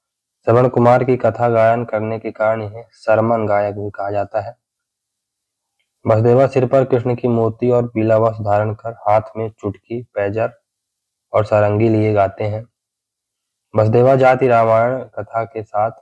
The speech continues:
कर्ण कथा, मोर ध्वज, गोपचंद, भरथरी, बेले बाबा आदि कथा गाते हैं। बिरहा गायन, तो बिरहा एक श्रृंगार परक विरह गीत है।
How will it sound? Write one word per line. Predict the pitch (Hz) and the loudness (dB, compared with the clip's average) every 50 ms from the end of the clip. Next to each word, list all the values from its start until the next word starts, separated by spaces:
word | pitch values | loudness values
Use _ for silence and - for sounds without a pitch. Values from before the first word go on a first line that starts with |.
| _ _ _ _ _ _ _ - | _ _ _ _ _ _ _ -2
कर्ण | 107 110 117 113 | -2 -2 -2 -2
कथा, | 107 - 107 104 - - 110 117 120 _ _ _ _ _ _ - | -2 -4 -6 -6 -6 -12 -12 -12 -12 _ _ _ _ _ _ -6
मोर | 107 107 113 113 113 | -2 0 0 0 -2
ध्वज, | - 101 104 107 110 - _ _ _ _ _ _ _ _ 104 | -2 -2 -2 -2 -2 -6 _ _ _ _ _ _ _ _ -4
गोपचंद, | 107 107 113 113 110 _ _ 104 104 110 117 123 123 _ _ - | -2 -2 -2 -2 -4 _ _ -6 -6 -6 -6 -10 -14 _ _ -8
भरथरी, | 101 104 104 104 - - 104 101 104 110 123 123 _ _ _ _ _ _ _ _ _ _ _ _ _ _ _ _ _ _ _ _ _ 107 | -4 -4 -4 -4 -4 -8 -8 -6 -6 -8 -10 _ _ _ _ _ _ _ _ _ _ _ _ _ _ _ _ _ _ _ _ _ _ 2
बेले | 107 113 117 120 120 | 2 4 4 4 4
बाबा | 117 113 113 110 117 113 107 | 4 4 4 4 4 4 4
आदि | 107 110 110 107 | 2 0 0 -4
कथा | - 101 - 107 104 | -6 -6 -4 -6 -4
गाते | 101 98 95 95 - 107 | -4 -4 -6 -6 -10 -12
हैं। | 101 101 110 113 _ _ _ _ _ _ _ _ _ _ _ _ _ _ _ _ _ _ _ _ _ _ _ _ _ _ _ _ _ _ _ _ _ _ _ - | -12 -12 -12 -16 _ _ _ _ _ _ _ _ _ _ _ _ _ _ _ _ _ _ _ _ _ _ _ _ _ _ _ _ _ _ _ _ _ _ _ 0
बिरहा | 113 113 113 110 113 127 131 | 2 2 2 4 2 4 4
गायन, | 123 120 120 120 127 131 127 | 4 4 4 2 2 -2 -4
तो | - 131 131 131 113 | -4 -2 -2 -2 -4
बिरहा | 113 113 113 113 107 113 127 131 | -4 -2 0 0 0 0 0 0
एक | 127 135 143 - - _ _ - _ | 0 0 -2 -4 -10 _ _ -20 _
श्रृंगार | - - 113 110 110 110 113 120 127 | -10 -6 -4 -2 2 4 4 4 2
परक | 127 - 117 113 117 113 - _ _ _ - | 0 -2 -2 -2 -2 -4 -6 _ _ _ -10
विरह | 107 104 110 110 107 | -6 -4 -2 -2 -2
गीत | 107 110 107 107 - - | -2 -4 -6 -6 -6 -8
है। | 110 117 135 - | -8 -8 -8 -12